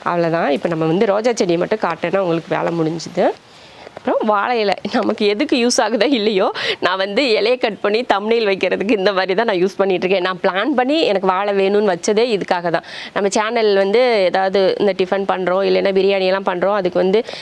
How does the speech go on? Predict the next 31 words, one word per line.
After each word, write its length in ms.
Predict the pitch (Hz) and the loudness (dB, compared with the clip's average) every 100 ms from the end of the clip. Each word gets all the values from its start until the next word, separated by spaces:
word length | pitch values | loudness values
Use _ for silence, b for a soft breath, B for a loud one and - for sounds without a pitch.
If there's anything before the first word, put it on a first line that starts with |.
| B 202 | B -2
வாழை 200 | 202 202 190 | 0 0 2
இலையில 240 | 185 180 | 2 0
வச்சா 180 | 180 208 196 | 0 0 0
நல்லா 180 | 185 196 | 0 -2
இருக்கும் 240 | 185 196 190 | -2 -2 0
அப்படின்றதுக்காக 520 | 180 185 180 180 175 185 | 0 0 0 0 0 0
தான் 100 | 233 | 0
நான் 120 | 180 | 0
வாழையே 280 | 170 180 185 185 | 0 2 2 2
வேணும் 260 | 185 190 185 | 2 2 2
வேணும்னு 280 | 180 196 190 | 2 2 0
அடம் 180 | 170 185 | 0 0
பிடிச்சு 220 | 170 185 | 0 0
வச்சேன். 260 | 175 214 359 B B - | 0 0 -2 B B -4
அதுக்காகவே 520 | 196 233 254 226 202 254 | -2 0 0 2 2 2
அது 120 | 196 180 | 2 0
யூஸ் 140 | 185 | 2
ஆயிட்டு 140 | 180 170 | 0 0
இருக்கு. 160 | 180 175 | -2 0
பாருங்க, 180 | 190 170 | 0 0
எத்தனை 260 | - 208 185 | 0 0 0
கட்டிங் 260 | 180 202 180 | -2 0 -2
போட்டிருக்கோம்னு. 460 | 165 160 165 156 151 - - - B - | 0 0 0 -2 -4 -10 -20 -20 B -6
அப்புறம் 260 | 208 269 640 226 | -2 0 0 0
இது 120 | 214 208 | 2 2
எல்லாமே 340 | 233 233 233 240 | 0 0 0 2
ரோஜா 220 | 208 202 196 | 0 0 0
தான். 120 | 196 202 | 0 0
இந்த 120 | 196 | -2
பக்கம் 220 | - - 214 | -2 0 -2
இருக்கிறது 320 | 190 208 | 0 0